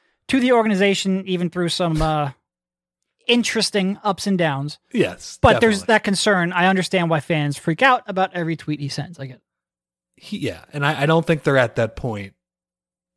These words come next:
Speaker 2: right now. But, like,
Speaker 1: But
Speaker 2: look,
Speaker 1: Daryl
Speaker 2: they, they're
Speaker 1: Morey is a, has a very important job to do, because if he screws up too much,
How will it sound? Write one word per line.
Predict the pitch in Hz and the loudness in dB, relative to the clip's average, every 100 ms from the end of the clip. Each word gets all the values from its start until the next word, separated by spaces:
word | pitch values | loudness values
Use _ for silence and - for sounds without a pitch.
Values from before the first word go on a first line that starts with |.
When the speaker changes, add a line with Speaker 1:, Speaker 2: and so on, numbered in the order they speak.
| - | -8
Speaker 2:
right | 120 101 | -8 -8
now. | 117 123 95 90 85 _ _ _ _ - | -8 -8 -8 -12 -16 _ _ _ _ -2
But, | 320 165 - | 0 0 -2
like, | 156 - | -4 0
Speaker 1:
But | |
Speaker 2:
look, | 269 | 4
Speaker 1:
Daryl | 226 | 4
Speaker 2:
they, | 220 | 4
they're | 208 | 6
Speaker 1:
Morey | 214 208 | 6 6
is | 202 | 2
a, | 196 170 | 0 -2
has | 196 180 | -2 0
a | 170 | 0
very | 160 180 180 | 0 2 2
important | 170 165 180 175 156 | 0 0 -2 -2 -2
job | 220 262 233 | 4 4 4
to | 170 | 0
do, | 160 170 | 0 0
because | 165 175 160 160 | 0 0 0 -2
if | 147 - | -4 -4
he | 170 | -2
screws | - 185 165 | 0 0 4
up | 233 | 2
too | - 196 | 0 -2
much, | 156 160 - - | 0 -2 -4 -8